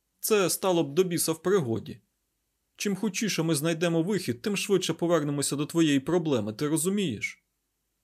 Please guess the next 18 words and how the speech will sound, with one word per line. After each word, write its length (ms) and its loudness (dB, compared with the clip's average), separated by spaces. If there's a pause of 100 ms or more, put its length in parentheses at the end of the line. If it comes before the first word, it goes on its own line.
(500)
Ягарик 540 -2
підкорився. 760 -4 (680)
Минуло 340 2
кілька 340 -2
хвилин, 400 0
перш 260 -4
ніж 220 -2
він 280 2
заговорив. 680 -2 (680)
Гаруда 500 2
спромігся 540 -2
кивнути 720 -2
і 180 -2
коротко 480 -4
підтвердити, 680 -6
що 200 -6
він 260 -2 (120)
залишиться. 720 -6